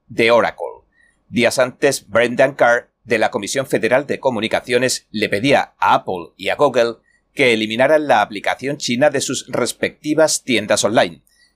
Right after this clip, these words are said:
Citó preocupaciones tanto de seguridad nacional como por la privacidad de la información. Indicó que todas las empresas del gigante asiático están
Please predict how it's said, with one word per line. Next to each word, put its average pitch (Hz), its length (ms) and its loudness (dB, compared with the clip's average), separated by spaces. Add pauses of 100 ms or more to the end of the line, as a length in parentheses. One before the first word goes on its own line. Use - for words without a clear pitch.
(220)
Citó 135 600 0
preocupaciones 117 720 0
tanto 131 360 0
de 101 140 -4
seguridad 95 520 -4
nacional 143 460 2
como 120 400 0
por 127 180 0
la 131 120 0
privacidad 123 480 0
de 98 100 -2
la 92 80 -4
información. 104 640 -2 (220)
Indicó 120 480 0
que 110 160 -4
todas 147 360 0
las 107 160 -4
empresas 123 440 -2
del 92 120 -6
gigante 107 420 -2
asiático 113 560 -2
están 139 340 -2